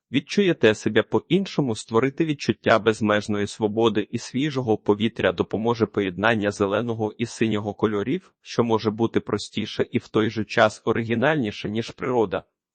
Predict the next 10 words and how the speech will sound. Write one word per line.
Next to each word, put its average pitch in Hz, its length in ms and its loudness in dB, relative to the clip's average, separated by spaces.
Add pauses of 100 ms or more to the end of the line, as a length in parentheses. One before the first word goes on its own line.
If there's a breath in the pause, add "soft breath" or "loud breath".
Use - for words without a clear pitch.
Колір 113 360 4
зимової 107 540 0
груші 113 460 -4
і 127 140 -4
синього 110 540 -2
льоду 165 280 2
доповніть 113 600 0
палахкотливим 117 880 2
і 127 60 0
полунично-рожевим. 107 1200 -2